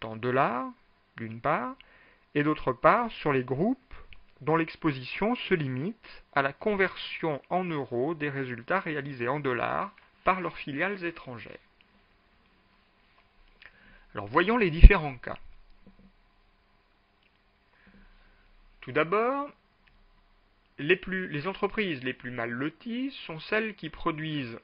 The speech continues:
en euros et qui vendent en dollars. Alors prenons l'exemple suivant. Imaginons que la parité passe de un euro égale un dollar à un euro égale deux dollars.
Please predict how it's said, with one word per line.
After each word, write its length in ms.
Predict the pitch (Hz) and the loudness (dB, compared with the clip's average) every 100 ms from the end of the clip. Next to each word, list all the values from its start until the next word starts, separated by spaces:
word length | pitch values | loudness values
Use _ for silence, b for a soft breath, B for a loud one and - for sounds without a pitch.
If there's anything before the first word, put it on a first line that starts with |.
| _ | _
en 160 | 120 117 | -10 -6
euros 500 | 139 156 135 160 247 - _ 139 | -4 -2 0 0 -2 -12 _ -10
et 60 | |
qui 180 | - 139 | -8 -4
vendent 360 | 170 247 226 180 | -2 -2 -4 -6
en 120 | 170 | -2
dollars. 480 | 156 139 90 73 - - _ _ _ _ _ _ b b b b b _ - | 0 0 -2 -6 -16 -20 _ _ _ _ _ _ b b b b b _ -10
Alors 160 | 110 - | -10 -10
prenons 380 | - 160 156 | -2 -2 0
l'exemple 580 | 135 117 117 123 113 - | -2 -2 -4 -6 8 8
suivant. 600 | - - 151 190 226 262 294 - | 10 6 6 0 -2 -4 -8 -10
Imaginons 760 | 156 170 160 165 160 156 131 113 | -2 -2 -2 -6 -4 -6 -8 -12
que 100 | - | -10
la 160 | 117 107 | -8 -4
parité 600 | - 127 131 - 220 269 | -2 -2 -4 -6 -6 -4
passe 280 | - 131 123 | -2 -2 -2
de 220 | 117 123 - - | -8 -8 -8 -4
un 140 | 151 | -2
euro 560 | 156 147 143 151 143 - _ _ _ _ _ _ _ _ _ - | 0 -4 -2 -2 -2 -6 _ _ _ _ _ _ _ _ _ -8
égale 320 | 123 127 123 | -2 0 0
un 100 | 127 | -2
dollar 600 | 127 131 131 120 113 120 _ - | 0 2 4 2 0 -6 _ -6
à 160 | 113 - | -6 -2
un 120 | 143 | -4
euro 560 | 139 135 127 131 127 - - - | -2 -6 -4 -2 -2 -4 -14 -14
égale 460 | 104 101 101 104 | -10 -8 -8 -6
deux 140 | 113 127 | -6 -2
dollars. 460 | 143 180 226 269 | 0 0 -2 -6